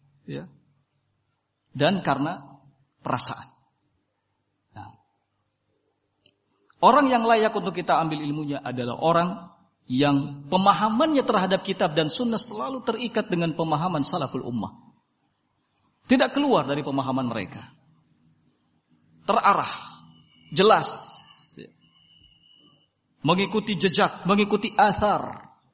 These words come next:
dalam hal apapun. Didahului oleh para salaf.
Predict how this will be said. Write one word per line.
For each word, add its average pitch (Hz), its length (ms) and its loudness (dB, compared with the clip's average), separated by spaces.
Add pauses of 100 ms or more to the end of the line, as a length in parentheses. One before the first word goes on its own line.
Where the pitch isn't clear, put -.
(220)
dalam 131 320 2
hal 170 160 0
apapun. 143 480 -6 (2750)
Didahului 240 560 6
oleh 214 160 4
para 180 240 2
salaf. 165 320 -2